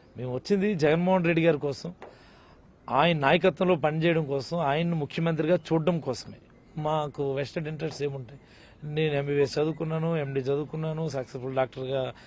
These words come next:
ఆ, పనిచేశాను, ఆ, I had my own identity. ఇన్నుండి why should I come into politics అంటే మా ప్రాంతం యొక్క వెనుకబాటు వల్ల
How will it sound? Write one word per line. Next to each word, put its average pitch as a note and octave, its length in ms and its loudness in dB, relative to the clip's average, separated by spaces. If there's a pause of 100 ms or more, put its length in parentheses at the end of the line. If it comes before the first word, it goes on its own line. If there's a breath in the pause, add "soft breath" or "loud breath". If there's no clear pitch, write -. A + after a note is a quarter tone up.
(360 soft breath)
ఆ, A2+ 460 -2 (100)
పనిచేశాను, D#3+ 680 2 (540 loud breath)
ఆ, B2+ 400 -2
I C3 100 0
had D3+ 220 4
my D3+ 80 4 (120)
own D#3+ 100 2 (160)
identity. D3 420 -4 (420 soft breath)
ఇన్నుండి A3+ 560 2
why G3+ 140 6
should G3+ 200 -2
I G#3+ 80 6 (100)
come F3+ 160 0
into E3 200 -4
politics D3+ 440 -2
అంటే C3+ 200 -2
మా G3 220 4
ప్రాంతం E3 480 0
యొక్క D#3 240 -4
వెనుకబాటు E3 600 2
వల్ల C#3 240 -2